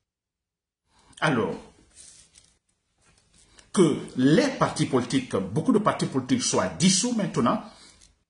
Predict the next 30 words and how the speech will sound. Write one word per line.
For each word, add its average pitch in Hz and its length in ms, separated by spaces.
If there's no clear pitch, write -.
je 110 140
peux 190 100
me 175 140
dire, 160 180
oui, 294 260
ces - 240
partis 139 260
politiques 131 460
peut-être, 131 520
euh, 107 160
avaient, 135 420
euh, 113 280
peut-être - 380
ne, 120 520
ne 160 380
sont 127 260
pas, 98 540
en 98 100
fait, - 400
en 98 320
ordre, 269 640
n'est-ce 110 240
pas ? 127 480
Ou, 135 540
en 117 140
fait, - 440
euh, 110 220
tout 147 120
simplement, 120 760
euh, 113 160